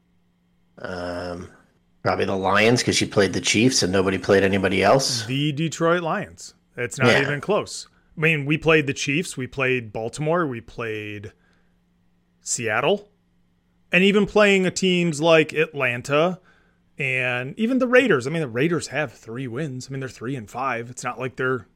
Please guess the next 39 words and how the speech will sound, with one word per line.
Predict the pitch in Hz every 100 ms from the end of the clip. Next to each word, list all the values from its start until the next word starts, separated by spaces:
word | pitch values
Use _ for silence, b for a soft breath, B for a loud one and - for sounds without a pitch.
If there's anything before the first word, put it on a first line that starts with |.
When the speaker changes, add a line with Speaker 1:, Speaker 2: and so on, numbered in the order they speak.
| -
Speaker 2:
one | 113 117 131
and | 135 127
six. | 127 170 165 147 - - - _ _ _ _ _ _ _
So, | - 156 143
yeah, | 160
the | 127 160
Speaker 1:
Hmm. | 139
Speaker 2:
Lions | 143 175 190 175 160 139 - -
have | - 147 131 131 127 113
the | 123 120 117 104 -
best | 127 135
strength | - 165 160 185
of | 160
schedule | - 151 135 143
of | 123
the | 110
teams | - 131 123 135
that | 123
are | 117
in | 127
the | 135
N | 139
F | 143
C | - 180
playoffs | 131 113 113 120
at | 131
a | 110
five | - 151 139 127
hundred. | 135 139
I |
mean, | 127 135 117 b b
their | 156 170
opponents | 160 - - 170 151 139 175
are | 131 123
five | 110 - 143 131
hundred | 110 127 110 104
right | 107
now, | 117 104 110
which, | 135 -